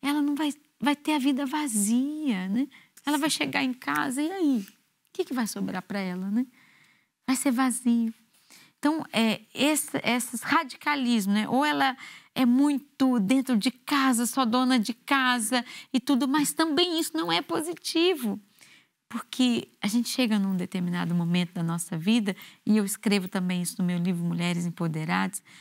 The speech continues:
que a gente vai viver, por exemplo, a crise da meia-idade.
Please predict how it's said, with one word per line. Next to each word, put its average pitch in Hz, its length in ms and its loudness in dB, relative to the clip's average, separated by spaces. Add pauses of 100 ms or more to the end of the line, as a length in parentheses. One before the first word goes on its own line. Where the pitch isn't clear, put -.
(220)
que - 100 -4
a - 20 2
gente 185 140 0
vai 196 160 2
viver, 190 340 0
por 196 140 -4
exemplo, 190 320 0
a 196 40 0
crise 208 320 0
da 208 120 0
meia-idade. 226 840 -2